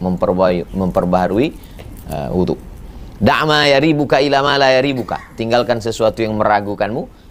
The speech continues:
kepada sesuatu yang tak meragukan. Bangun malam, sholat sunat. Yang ketiga, baca Quran. Biasanya hampir tiap hari, mungkin di Indonesia baca Quran nunggu orang meninggal,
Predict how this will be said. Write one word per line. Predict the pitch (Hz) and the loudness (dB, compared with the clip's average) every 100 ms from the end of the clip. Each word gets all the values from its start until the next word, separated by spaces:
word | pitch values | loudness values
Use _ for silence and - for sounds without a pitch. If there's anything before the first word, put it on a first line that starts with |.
| - | -18
kepada | 92 101 95 | -2 0 0
sesuatu | 90 107 92 98 | -2 0 0 -2
yang | 90 | -2
tak | 98 - | -2 -4
meragukan. | 92 85 78 - 71 - - | -4 -6 -6 -10 -12 -14 -6
Bangun | 95 110 117 | -2 -2 0
malam, | 110 113 180 302 - - - - | 2 2 0 -4 -20 -20 -20 -6
sholat | 107 107 98 | -2 -2 -2
sunat. | 98 117 180 - - - - | -4 -2 -2 -6 -20 -20 -12
Yang | 95 104 | -6 -4
ketiga, | 101 104 110 123 - - | -4 0 0 0 -4 -8
baca | 98 92 92 | -4 -2 -4
Quran. | 95 76 76 - - - - - - - - - - - - - - - - - | -6 -12 -14 -18 -18 -16 -16 -16 -20 -20 -20 -18 -20 -20 -18 -18 -18 -18 -16 -12
Biasanya | 87 87 87 98 98 117 135 - | -2 0 2 0 0 0 -2 -4
hampir | 95 110 117 101 147 156 | -4 -2 -2 0 2 2
tiap | 127 131 - | 2 2 2
hari, | 120 117 151 180 170 - - - - - | 2 2 2 2 0 -10 -20 -20 -20 -20
mungkin | - 92 123 | -12 -4 -2
di | |
Indonesia | 127 127 127 120 151 | 0 0 0 2 2
baca | 143 135 139 131 | 4 2 2 0
Quran | 135 135 147 160 | -2 -2 -2 -2
nunggu | 156 147 156 | -2 2 4
orang | 156 156 | 2 2
meninggal, | 165 127 123 90 | 0 2 2 0